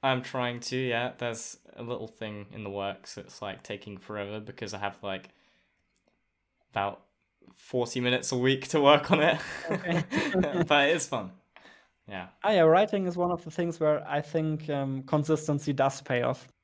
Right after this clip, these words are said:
Speaker 2: Yeah.
Speaker 1: Oh,
Speaker 2: If
Speaker 1: yeah.
Speaker 2: you're just
Speaker 1: Yeah.
Speaker 2: making consistent progress, you'll
Speaker 1: Mm, yeah.
Speaker 2: you'll finish your book eventually.
Speaker 1: <laughs> Maybe. <laughs> We'll see.
Speaker 2: <laughs> Yeah.
Speaker 1: All right.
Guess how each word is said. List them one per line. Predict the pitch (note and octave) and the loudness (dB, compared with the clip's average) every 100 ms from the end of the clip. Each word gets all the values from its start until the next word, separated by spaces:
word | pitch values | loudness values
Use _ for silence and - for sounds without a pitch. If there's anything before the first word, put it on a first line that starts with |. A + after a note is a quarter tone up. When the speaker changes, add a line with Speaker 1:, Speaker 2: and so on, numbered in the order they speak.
| _ | _
Speaker 2:
Yeah. | - B2+ | -10 -8
Speaker 1:
Oh, | A2+ G#2+ | -4 -4
Speaker 2:
If | G2 - | -4 -2
Speaker 1:
yeah. | C#3 | -2
Speaker 2:
you're | C3+ | -2
just | C3 C3+ D3 | -4 -6 -2
Speaker 1:
Yeah. | |
Speaker 2:
making | C#3 C3+ C3+ | -4 -4 -6
consistent | - C3+ C3+ C#3 | -6 -6 -6 -6
progress, | C3+ C3 C3 B2+ - | 0 0 0 -6 -8
you'll | B2+ B2+ B2+ - _ _ _ _ _ _ _ - | -6 -6 -8 -16 _ _ _ _ _ _ _ -18
Speaker 1:
Mm, | - | -12
yeah. | A2 G2 F#2 | -8 -8 -6
Speaker 2:
you'll | D3+ C#3 | -4 -4
finish | - D3+ C#3 - | 0 0 0 0
your | C#3 | 0
book | C3+ C3 B2 | 2 -2 -2
eventually. | B2 B2 - B2+ B2+ - - - | -4 -4 -4 -4 -4 -6 -16 -10
Speaker 1:
<laughs> | F3+ - - - - | -10 -10 -18 -20 0
Maybe. | C#3+ C3 A#2 A2+ C#3 - | 4 4 2 0 -2 -2
<laughs> | F#3 - B3+ B3+ - | -4 -4 -10 -12 -6
We'll | D#3 D#3+ | -2 0
see. | - D3+ C#3+ F#3+ | 2 2 2 0
Speaker 2:
<laughs> | D#3+ | 0
Yeah. | C#3+ C#3 - - - F#3+ - _ - C#4+ D#4+ D4+ C#4 - D3+ | -2 -4 -12 -20 -20 -20 -20 _ -6 -2 -2 -4 -10 -14 -10
Speaker 1:
All | C#3 | -6
right. | D#3+ F#2+ | -4 -4